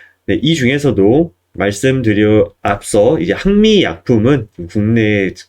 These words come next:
참가 바이오 업체들 중에서 가장 많은 일곱 건의 연구 결과를 발표할 예정이라고 했었죠. 그리고 또 말씀드릴 기업으로는 에이비온, 이 정밀 의료 기반의 항암제 그리고 호흡기 바이러스 치료제 등 신약 후보 물질을 적극적으로 개발하고 있는 업체입니다.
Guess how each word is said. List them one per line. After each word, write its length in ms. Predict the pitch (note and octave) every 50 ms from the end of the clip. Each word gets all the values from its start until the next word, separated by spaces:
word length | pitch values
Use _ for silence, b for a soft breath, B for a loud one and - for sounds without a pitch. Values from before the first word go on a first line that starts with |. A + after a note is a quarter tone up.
| _ _ _ _ _ _ _ _ _ _
참가 540 | - - - E3+ F3 E3+ D3 C3 B2 A#2+ A#2+
바이오 420 | - - F#2+ F#2+ G2+ G#2 G#2+ G#2+ G#2+
업체들 540 | G2+ - - - - - C#3+ B2 A#2 A2+
중에서 400 | - F2 E2 E2 E2 E2 A2+ A#2
가장 380 | - - G#2 F#2+ A2+ A#2 B2 A#2
많은 240 | F2+ D#2 D#2+ E2 E2+
일곱 260 | G2 A2+ A2+ B2 -
건의 220 | A#2+ G#2 F#2+ F2
연구 300 | D#2+ D#2 E2+ F#2 G2+ F#2+
결과를 420 | F#2 - F2 F#2 F2+ F#2 E2+ E2+ -
발표할 360 | - F2 E2+ G2+ G2 F2+ E2
예정이라고 640 | D#2+ D#2+ G2 G2+ G2 F#2+ E2+ D#2+ D#2 D#2 E2 E2+ -
했었죠. 540 | C#3 C#3 - B2 - - - C3 C#3 C3+ - -
그리고 300 | - A2+ A#2 A2 A2 G#2+
또 100 | A2 A2+
말씀드릴 800 | G2+ F#2+ F#2+ F#2 - B2 A#2+ B2 A2+ A2 F#2 F#2+ G2+ G#2 G#2+ G#2+
기업으로는 760 | - - G#2 G#2+ A2 G2+ E2+ E2+ E2+ G#2+ C3 D3 D3+ C#3+ -
에이비온, 680 | F2+ G2 A2+ A#2+ A#2 G#2 F2 E2 D#2+ E2 F2+ A2 B2+ A#2
이 80 | G2 F#2+
정밀 520 | - - G2+ G#2+ A2 A#2+ C3+ C#3 C3+ G#2
의료 260 | E2 F#2+ E2+ G#2 G#2 F#2+
기반의 480 | G2 - G#2+ G2 F#2+ E2+ G2+ A2 G#2+
항암제 560 | - - D3+ D3 D#3 D#3+ D#3+ C#3 C3 B2+ B2
그리고 340 | A2 F#2+ E2+ E2+ E2 F2+ F2+
호흡기 380 | F2+ D3+ D#3+ E3 D#3+ - D3 -
바이러스 400 | - F2+ F2 F#2 F#2+ F#2 - F2
치료제 380 | - - C#3 C3+ B2 G#2+ F#2
등 200 | - G#2 A2 A#2
신약 480 | A#2 A#2 - F3 E3+ D3 C#3 C3 - -
후보 240 | E3 E3 D#3+ D3 G2
물질을 540 | F2+ F#2 F#2 - - G2+ F#2 F2 F2+ G2+ G2
적극적으로 640 | G2 E2+ E2+ _ - G#2 F2 E2 E2 D#2+ E2 F2
개발하고 560 | - - F#2 E2+ F#2 F#2 F#2+ G2+ G2+ G#2+ G#2+ E2+
있는 160 | E2+ E2+ E2
업체입니다. 840 | D2+ - _ - - A2+ G#2+ F#2+ E2+ D2+ D2 D2 - F#2 G#2+ G#2